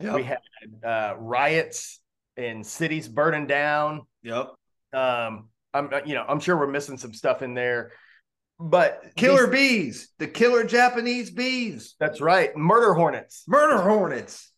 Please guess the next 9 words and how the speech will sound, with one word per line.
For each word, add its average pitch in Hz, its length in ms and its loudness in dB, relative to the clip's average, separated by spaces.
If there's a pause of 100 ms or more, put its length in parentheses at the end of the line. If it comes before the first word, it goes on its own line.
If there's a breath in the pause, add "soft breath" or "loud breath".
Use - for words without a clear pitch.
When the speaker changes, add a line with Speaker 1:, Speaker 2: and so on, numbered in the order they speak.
Speaker 2:
Murder 165 340 0
hornets. 165 520 -4 (420)
Um, 131 420 -2 (560)
really 202 420 -2
just, 165 320 -4
again, 170 400 -2
just 151 240 -10
great 131 540 -4
content. 175 580 -10